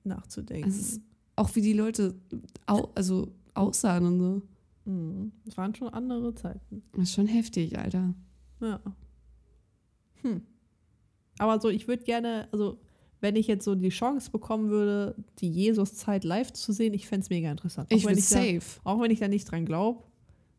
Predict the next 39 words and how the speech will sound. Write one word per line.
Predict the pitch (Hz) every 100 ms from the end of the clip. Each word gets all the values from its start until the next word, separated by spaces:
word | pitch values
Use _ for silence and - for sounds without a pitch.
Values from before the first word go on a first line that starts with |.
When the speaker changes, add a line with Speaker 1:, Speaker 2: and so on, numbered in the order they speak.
| -
Speaker 1:
ich | - - -
würd | 185 180 202 -
ger-, | 208
ich | 196 -
würd | 247 -
einfach, | 220 214 -
einfach | 233 240
um | 226
zu | - 185
wissen, | 214 226 202
wie | 185
viel | - 220 214
davon | 196 - 180
wirklich | 190 190 180 175 -
passiert | - - - 156
ist. | - 160 - - _ _ _ - - -
So, | - 190
weil | 190
ich | 190 202
mein | 196 196
Speaker 2:
Du | - 226
siehst | 233 240
so | 226 -
einen | 202 233 233
Raum, | 190 202 247 277 - -
wo | 214
so | 196
ein | 220 190
Dude | 233 247
drin | 233 220
ist | 226 220
und | 214
der | 254
Speaker 1:
Ja. | 254
Speaker 2:
einfach | 269
die |
ganze | 196 220 220
Zeit | 190
schreibt. | - 202 247 294 185